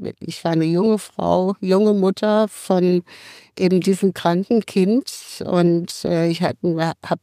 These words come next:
noch eine, äh, zwei Jahre ältere Tochter und mein Sohn, als er operiert wurde, war dann, äh, dreieinhalb Jahre alt und es war eine sehr, sehr kritische Zeit und, ähm,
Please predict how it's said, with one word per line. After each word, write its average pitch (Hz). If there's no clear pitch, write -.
noch 160
eine, 156
äh, 165
zwei 170
Jahre 160
ältere 156
Tochter 233
und 180
mein 170
Sohn, 175
als 165
er 165
operiert 165
wurde, 175
war 160
dann, 165
äh, 165
dreieinhalb 165
Jahre 190
alt 185
und 175
es -
war 170
eine 170
sehr, 190
sehr 175
kritische -
Zeit 156
und, 151
ähm, 151